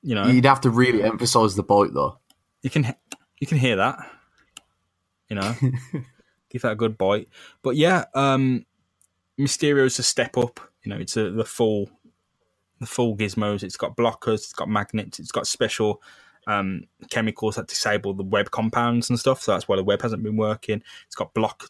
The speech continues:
Speaker 1: like, infrared jammers which stop the Spidey sense. It's got Spider-Man's number, basically.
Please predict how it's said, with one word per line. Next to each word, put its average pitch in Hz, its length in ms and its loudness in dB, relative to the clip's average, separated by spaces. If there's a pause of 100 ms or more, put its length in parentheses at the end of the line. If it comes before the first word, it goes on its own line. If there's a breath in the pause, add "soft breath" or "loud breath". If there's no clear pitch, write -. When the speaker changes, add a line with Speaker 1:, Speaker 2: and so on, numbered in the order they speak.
(240)
Speaker 1:
like, 113 140 -2 (640)
infrared 107 440 0
jammers 104 480 0
which - 180 -6
stop - 180 -4
the 110 80 -8
Spidey 107 400 0
sense. - 360 -4 (240 soft breath)
It's - 100 -20
got - 160 0
Spider-Man's 120 480 2
number, 135 260 2
basically. 95 540 0